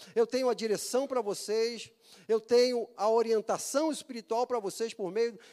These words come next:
da revelação da verdade, mas eu tenho a essência daquilo que vocês perderam com a separação do pecado, que foi a vida." O pecado entrou no mundo e, juntamente com o pecado, a morte física,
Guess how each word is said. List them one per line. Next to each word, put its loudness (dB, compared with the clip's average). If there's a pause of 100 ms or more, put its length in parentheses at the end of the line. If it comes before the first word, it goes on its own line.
da -2
revelação -2
da -2
verdade, -4 (260)
mas 0
eu -2
tenho -4
a 4
essência 0
daquilo -4
que -20
vocês -4
perderam 2 (240)
com 0
a 0
separação -2
do -6
pecado, 0 (540)
que -16
foi 0
a 2
vida." -12 (500)
O -12
pecado 2
entrou 0
no 0
mundo 4 (1300)
e, -6
juntamente 0
com -10
o -16
pecado, -2
a 4
morte -6 (440)
física, -8